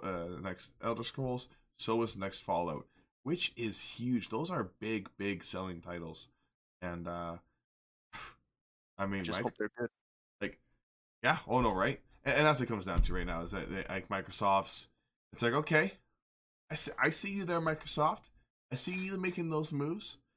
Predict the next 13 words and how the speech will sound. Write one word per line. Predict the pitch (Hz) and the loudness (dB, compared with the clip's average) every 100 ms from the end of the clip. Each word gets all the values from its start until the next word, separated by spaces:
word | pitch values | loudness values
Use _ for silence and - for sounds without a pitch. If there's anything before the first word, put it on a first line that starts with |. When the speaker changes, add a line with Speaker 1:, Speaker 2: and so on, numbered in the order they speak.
| _ _ _ 135 | _ _ _ 2
Speaker 1:
Wow, | 160 | 2
you | 104 120 | 2 0
got, | 139 139 | -2 -2
you | |
got, | 147 151 | -4 -4
you | 135 | -6
got | 143 - 123 - _ _ _ - | -8 -12 -16 -20 _ _ _ -10
yourself | 127 113 | -8 -6
a | |
good, | 123 143 143 | -2 0 2
uh, | 143 139 135 - _ _ _ _ | 2 2 0 -6 _ _ _ _
good | 127 | -2
lineup." | 123 170 247 - | 2 4 4 0